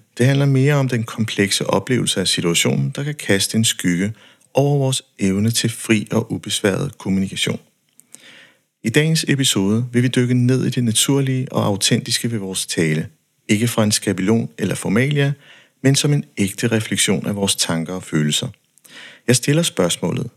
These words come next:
Skal tale være spontant for at være ægte? Eller kan en nøje forberedt tale også være autentisk? Er der en balance, der skal opretholdes, og hvordan navigerer man mellem det mentale rum, hvor man forbereder sig, til scenen, hvor man står foran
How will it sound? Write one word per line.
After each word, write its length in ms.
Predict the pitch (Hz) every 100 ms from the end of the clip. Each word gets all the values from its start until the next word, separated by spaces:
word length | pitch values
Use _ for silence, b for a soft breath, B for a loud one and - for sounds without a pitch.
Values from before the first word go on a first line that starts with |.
| _ 147
Skal 240 | - 110
tale 440 | 113 - 107 120 131
være 160 | 117
spontant 640 | 107 - 98 - 117 113 -
for 300 | - - 98
at 80 | 95
være 160 | 90 -
ægte? 360 | 82 - - 95 _ b b b
Eller 180 | - 98
kan 240 | 117 113 110
en 120 | 113
nøje 300 | 101 101 123
forberedt 480 | - 101 107 101 76
tale 360 | - 82 82 - -
også 280 | 117 123
være 220 | 127 90 78
autentisk? 640 | 80 82 - 113 - - - _ _ B B B B B
Er 120 | -
der 80 | 131
en 100 | 156
balance, 460 | 143 113 87 98 120
der 120 | 113
skal 200 | 110 -
opretholdes, 800 | - 92 123 123 107 - - - _
og 80 | 104
hvordan 220 | 104 113
navigerer 460 | 123 131 127 127 123
man 200 | 131 120
mellem 360 | 104 87 110 110
det 160 | 107
mentale 460 | 98 87 - 131 151
rum, 280 | 135 123 - B B B
hvor 120 | - 98
man 160 | 82
forbereder 480 | - 82 117 156 127
sig, 200 | 123 131 127 _ _ _ _ -
til 160 | - 85
scenen, 520 | 87 87 98 117 117
hvor 140 | - 101
man 160 | 101
står 420 | 98 - 73 - -
foran 380 | - 82 78